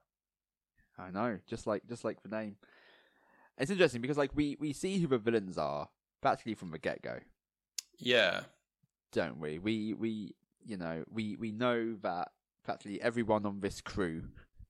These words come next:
Speaker 1: is a bad guy. Apart
Speaker 2: Well,
Speaker 1: from
Speaker 2: I mean,
Speaker 1: Oh.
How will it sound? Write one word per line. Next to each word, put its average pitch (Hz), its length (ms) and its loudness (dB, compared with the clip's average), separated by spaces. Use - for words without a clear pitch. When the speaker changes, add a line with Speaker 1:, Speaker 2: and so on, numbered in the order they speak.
Speaker 1:
is 101 120 -6
a 98 40 -8
bad 85 320 2
guy. 82 280 -4
Apart - 100 -4
Speaker 2:
Well, 98 380 10
Speaker 1:
from 87 380 2
Speaker 2:
I 131 80 -2
mean, 151 300 4
Speaker 1:
Oh. - 60 -20